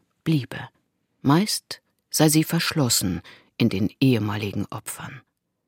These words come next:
Sie machten diese Erfahrungen mit sich selbst aus, teilten sie allenfalls mit anderen Überlebenden, sagt der Vizepräsident des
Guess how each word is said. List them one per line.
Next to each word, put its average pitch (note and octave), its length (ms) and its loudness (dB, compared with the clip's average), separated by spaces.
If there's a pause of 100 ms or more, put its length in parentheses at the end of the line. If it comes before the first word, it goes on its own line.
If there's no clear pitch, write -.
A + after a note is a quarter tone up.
(680)
Sie - 160 4
machten E3 360 8
diese D#3 180 4
Erfahrungen D#3 680 6
mit E3 140 0
sich E3 160 -2
selbst - 440 0
aus, - 400 -6 (340)
teilten A2 440 0
sie F#2 200 -2
allenfalls C3 720 4
mit A2+ 200 0
anderen C3 440 4
Überlebenden, A2 720 2 (360)
sagt - 320 -6
der D2 140 -4
Vizepräsident C3 920 2
des C3+ 160 2